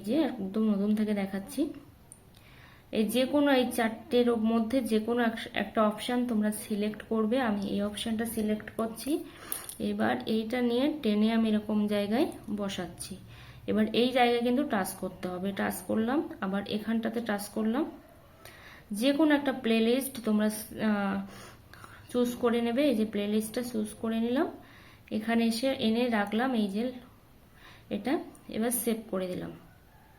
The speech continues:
ঠিক আছে। এইটা হলো এন্ড স্ক্রিন আর কার্ডসের কাজ। আর এইটা হচ্ছে তোমাদের, আহ,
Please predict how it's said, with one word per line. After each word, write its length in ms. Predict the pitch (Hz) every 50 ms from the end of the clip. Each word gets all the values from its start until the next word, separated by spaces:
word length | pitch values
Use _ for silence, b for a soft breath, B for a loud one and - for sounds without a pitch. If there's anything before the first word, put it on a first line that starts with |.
| - - - - - - - B B B B B B B B B -
ঠিক 120 | - 294 294 294
আছে। 180 | 277 285 - 208 196 - - 220
এইটা 160 | 226 240 254 254
হলো 120 | 277 302 320 285 226 214
এন্ড 140 | 214 214 220 226 220
স্ক্রিন 220 | - - 294 285 269
আর 60 | 233 220 - -
কার্ডসের 440 | 180 175 185 - - - 302 330 330 - - - - - B B B B B B B - -
কাজ। 200 | 208 190 185 190 - - - -
আর 80 | 214 208 208 - 220 233
এইটা 240 | 262 277 247 294 285 277 240
হচ্ছে 260 | 240 233 220 - - 254 240 240
তোমাদের, 360 | 226 220 214 214 208 285 - -
আহ, 840 | - - - - - - - - - - - - 220 208 208 208